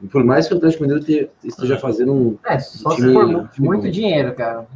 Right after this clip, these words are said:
Speaker 3: Só se for muito dinheiro.
Speaker 2: É, hoje tá um,
Speaker 3: Tipo, ele ganhar o
Speaker 2: hoje
Speaker 3: dobro
Speaker 2: tavam
Speaker 3: do
Speaker 2: falando do
Speaker 3: dinheiro,
Speaker 2: jogo,
Speaker 3: entendeu?
Speaker 2: hoje tava falando no, no, no Jogo Aberto que o, que o Júlio Casares, em reunião lá no São Paulo,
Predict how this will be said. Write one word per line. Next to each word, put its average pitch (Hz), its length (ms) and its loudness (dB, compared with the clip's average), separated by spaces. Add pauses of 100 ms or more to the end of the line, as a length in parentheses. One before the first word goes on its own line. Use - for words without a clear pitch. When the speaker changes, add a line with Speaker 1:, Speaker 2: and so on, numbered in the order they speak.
Speaker 3:
Só 131 120 -10
se 131 100 -16
for 151 120 -4
muito 156 300 -6
dinheiro. 131 420 -10
Speaker 2:
É, 170 300 -2
hoje 156 360 2
tá 202 340 -2
um, 208 220 -4
Speaker 3:
Tipo, 185 120 0
ele 160 100 0
ganhar 180 220 2
o 196 80 0
Speaker 2:
hoje 175 140 6
Speaker 3:
dobro 185 60 6
Speaker 2:
tavam 190 160 2
Speaker 3:
do 180 40 0
Speaker 2:
falando 185 240 2
do 180 60 -2
Speaker 3:
dinheiro, 151 180 0
Speaker 2:
jogo, - 120 -6
Speaker 3:
entendeu? 131 220 -10 (960)
Speaker 2:
hoje 185 140 -2
tava 233 140 4
falando 240 220 4
no, 226 160 2
no, 220 160 -2
no 208 80 -2
Jogo 220 180 0
Aberto 190 460 2
que 202 100 -6
o, 170 420 0
que 156 100 -6
o 156 60 2
Júlio 170 240 -2
Casares, 151 540 0
em 156 60 -2
reunião 147 460 -2
lá 156 140 0
no 147 80 -6
São 135 240 -8
Paulo, 175 440 -2